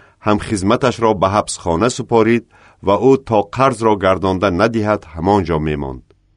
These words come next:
دیگر خدمتگاران این حادثه را دیده سخت رنجیدند و رفته به شاه بود و شدی واقعه را نقل کردند. شاه آن خدمتگار را به نزدش خوانده گفت:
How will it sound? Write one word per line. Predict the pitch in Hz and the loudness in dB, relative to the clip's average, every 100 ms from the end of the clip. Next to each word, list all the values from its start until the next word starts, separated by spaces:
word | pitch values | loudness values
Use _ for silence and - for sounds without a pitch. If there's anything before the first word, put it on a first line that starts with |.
| _ _ _ _ - - | _ _ _ _ -20 -18
دیگر | 98 110 107 151 | -4 0 2 2
خدمتگاران | 135 135 123 123 107 120 123 135 135 - | 0 -2 2 2 2 2 4 4 2 0
این | 127 | 0
حادثه | 110 113 110 104 127 | 2 2 2 0 2
را | 123 | 2
دیده | 117 117 123 | 0 -2 -2
سخت | - 139 123 - 113 | -2 -2 -4 -6 0
رنجیدند | 139 117 107 85 80 - _ _ - - 92 | 0 0 0 0 -2 -6 _ _ -20 -12 -2
و | |
رفته | 107 117 - 131 | 0 0 0 -2
به | 117 113 | 0 -2
شاه | - 135 123 | 0 0 0
بود | 85 131 131 | 0 -2 0
و | 123 | -2
شدی | - 120 113 | -2 -2 -2
واقعه | 101 107 - 110 | 0 0 2 0
را | 117 | 0
نقل | 110 107 117 107 82 | 0 0 0 -4 -6
کردند. | 90 78 78 65 - _ _ _ _ - _ | -4 -4 -4 -8 -14 _ _ _ _ -20 _
شاه | - - 117 123 117 | -14 -2 2 2 0
آن | 110 117 | 0 0
خدمتگار | - 110 104 107 87 107 113 | 0 -2 2 0 2 2 4
را | 113 | 2
به | 104 98 | 2 2
نزدش | 110 107 110 - | 2 2 -2 -2
خوانده | 101 95 104 | -2 0 0
گفت: | 107 101 - | 2 0 -2